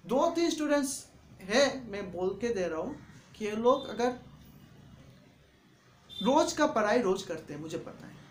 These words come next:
बाकी क्या करते हैं, होमवर्क दे दिया, सर बहुत खुश हो जाएंगे, बस। नहीं, खुश होने का बात नहीं है। मैं चाहता हूँ कि आप लोग अच्छे रिजल्ट करें। जब आप लोग बोलेंगे, "सर, मैंने इसमें लेटर मार्क्स लाया, स्टार मार्क्स लाया"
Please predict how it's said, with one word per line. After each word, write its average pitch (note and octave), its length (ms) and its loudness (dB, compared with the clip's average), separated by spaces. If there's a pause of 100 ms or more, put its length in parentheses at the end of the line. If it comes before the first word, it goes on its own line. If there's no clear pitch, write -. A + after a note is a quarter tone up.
बाकी G#3 300 -2
क्या D4+ 160 4
करते C4 320 0
हैं, - 220 -6 (200)
होमवर्क F#3 300 -2
दे G#3+ 160 0
दिया, C4 200 -2
सर F#3 220 -6
बहुत G3 340 -8
खुश G#3 200 -8
हो G#3+ 60 -6
जाएंगे, A#3 300 -2
बस। F#3+ 360 -4 (260)
नहीं, F#3 220 -4 (760)
खुश C4 200 -2
होने C4 160 -2
का C4 120 -6
बात G3+ 300 -4
नहीं D3+ 140 -10
है। - 80 -14 (760)
मैं G#3+ 200 -4
चाहता F#3+ 300 -6
हूँ C4+ 100 -4
कि C4+ 120 -8
आप A#3 160 -6
लोग B3+ 140 -6
अच्छे A3 260 -8
रिजल्ट G3 420 -6
करें। - 220 -12 (680)
जब B3 240 -4
आप A3+ 200 -4
लोग A3+ 160 -2
बोलेंगे, G#3+ 320 -4
"सर, G#3 180 -8
मैंने F#3+ 300 -6
इसमें G3+ 480 -8 (600)
लेटर F#3+ 340 -2
मार्क्स F#3 380 -4
लाया, D3 260 -8
स्टार G3+ 400 -4
मार्क्स F3 320 -8
लाया" D3 240 -10